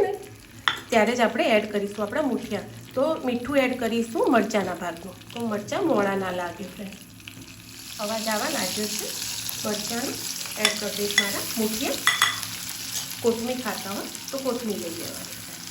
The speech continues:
ના ખાતા હોય વસ્તુ તમારે નહીં નાખવાની. અને હળવા હાથે હલાવીશું. સોફ્ટ નથી પણ તો બી તમને થોડું મજા આવે. આખું મુઠિયું હોય ને, કેવું આપણે દૂધીના મુઠિયા હોય તો બી ભૂકો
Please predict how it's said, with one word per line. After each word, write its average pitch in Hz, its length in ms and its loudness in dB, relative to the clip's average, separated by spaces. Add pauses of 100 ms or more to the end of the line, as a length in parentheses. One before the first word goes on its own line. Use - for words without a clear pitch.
(1160)
ના 254 180 0
ખાતા 202 280 -2
હોય 202 140 -2
વસ્તુ 208 320 -4
તમારે 226 400 -2
નહીં 277 180 2
નાખવાની. - 460 4 (1800)
અને 359 120 0 (220)
હળવા 226 320 6
હાથે 226 260 0
હલાવીશું. 196 480 0 (1040)
સોફ્ટ 285 280 8 (100)
નથી 285 300 2 (380)
પણ 247 220 0
તો 247 80 2 (100)
બી 339 140 6
તમને 262 300 4
થોડું 349 240 2 (640)
મજા 226 260 6
આવે. 190 220 6
આખું 240 320 0
મુઠિયું 254 320 2
હોય 539 180 4
ને, 285 60 2 (580)
કેવું 320 200 2
આપણે 240 220 0
દૂધીના 233 380 2
મુઠિયા 247 320 0
હોય 240 160 0
તો 254 100 0
બી 269 140 2
ભૂકો 247 240 2